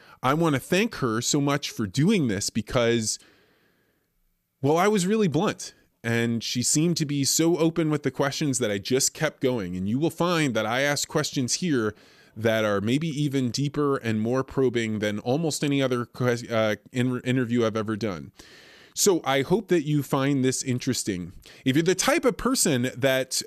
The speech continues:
uh, really enjoys these types of conversations, things that are on the edge, things that push the way that you're thinking, and you want to be surrounded by other people that are challenging you, that are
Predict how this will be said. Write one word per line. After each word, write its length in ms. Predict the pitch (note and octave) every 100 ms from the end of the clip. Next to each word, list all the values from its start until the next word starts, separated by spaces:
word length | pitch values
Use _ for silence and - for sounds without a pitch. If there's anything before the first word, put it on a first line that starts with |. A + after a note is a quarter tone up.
| -
uh, 380 | B2 A#2 A2+ G#2+ A#2
really 360 | C3+ G3 F#3+
enjoys 500 | C#3+ A2+ C#3+ E3 B2
these 220 | A#2+ C3+
types 280 | - C#3+ -
of 120 | C#3+
conversations, 840 | C#3 B2+ A#2+ - A#2+ - G#2 F2+ -
things 280 | C#3 C#3+ C#3
that 120 | C3+
are 140 | B2+
on 220 | B2 C3+
the 160 | C3 B2
edge, 500 | A2 A2 F#2 F#2 G#2+
things 380 | - C#3 D3 B2+
that 400 | C3+ B2 - -
push 280 | G#3 G#3+ -
the 120 | E3+
way 180 | D#3 D3
that 160 | C3+
you're 140 | A#2 A#2
thinking, 520 | C#3+ C3+ C3 A#2 A2+
and 320 | A2+ A2+ A2+ - - - B2+
you 100 | A2+
want 140 | F3
to 80 | G#3+
be 100 | G3+
surrounded 540 | - C3 C#3 D#3+ C#3
by 160 | A#2+ A#2
other 280 | A#2+ D3 C3+
people 540 | - E3 C#3+ A2+ G#2 -
that 160 | A2+
are 80 | G#2
challenging 640 | - C#3+ D#3+ F3+ C3 A2 G2
you, 220 | E2+ E2+
that 260 | G#2 G2+ -
are 320 | G#2+ G#2+